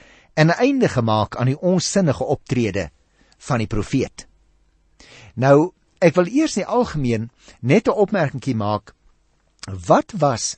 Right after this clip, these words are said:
liewe luisteraar, die kenmerke van hierdie vals leraars? En hierso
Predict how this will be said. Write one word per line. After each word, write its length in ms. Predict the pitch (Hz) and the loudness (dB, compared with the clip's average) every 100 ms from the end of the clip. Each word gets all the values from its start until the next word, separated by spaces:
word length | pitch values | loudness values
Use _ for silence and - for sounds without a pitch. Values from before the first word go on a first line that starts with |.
| _ | _
liewe 280 | 107 120 104 | -6 -4 -2
luisteraar, 640 | 104 107 107 95 92 - _ _ _ _ _ _ _ | -2 -4 -6 -4 -4 -8 _ _ _ _ _ _ _
die 260 | 123 170 - | 4 4 4
kenmerke 640 | 285 311 262 139 127 127 | -2 0 2 2 0 -4
van 180 | 113 113 | -4 -4
hierdie 260 | 107 120 123 | -2 -4 -4
vals 420 | - 127 113 - | -2 -2 -2 -8
leraars? 760 | 87 127 190 131 65 - - - _ _ _ _ _ _ _ _ _ - - - | -4 0 0 -2 -8 -14 -16 -18 _ _ _ _ _ _ _ _ _ -20 -20 0
En 160 | 180 147 | 2 4
hierso 500 | 226 330 - 107 | 4 2 0 -4